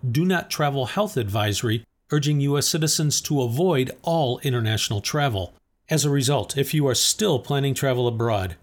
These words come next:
regardless of the destination, Alert U S A strongly recommends checking out the U S State Department's travel website, as well as that of the C D C, for safety, security, and health considerations.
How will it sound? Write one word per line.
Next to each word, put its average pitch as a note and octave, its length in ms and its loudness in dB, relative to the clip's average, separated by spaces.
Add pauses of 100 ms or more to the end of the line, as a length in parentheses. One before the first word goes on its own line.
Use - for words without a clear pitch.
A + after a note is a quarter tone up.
regardless C3+ 500 0
of A#2 140 0
the B2 40 0
destination, A2+ 760 -2 (160)
Alert B2 260 -2
U C#3 80 0
S B2+ 120 0
A C3 60 2
strongly C#3 460 0
recommends B2+ 480 -2
checking C3+ 320 -2
out B2 140 -2
the C3 80 -2
U C3+ 200 2
S B2 100 -2
State D3 200 -4
Department's C#3 400 -2
travel D3 340 0
website, D3+ 460 0 (220)
as C3+ 180 0
well D3 160 2
as B2+ 160 0
that D3+ 180 0
of B2+ 120 -2
the B2+ 80 0
C G#3+ 240 0
D G#3 100 2
C, E3 420 0 (180)
for C3+ 100 -2
safety, E3+ 480 -2
security, C#3 680 -2
and B2+ 140 -2
health C#3 240 -2
considerations. A#2 960 -2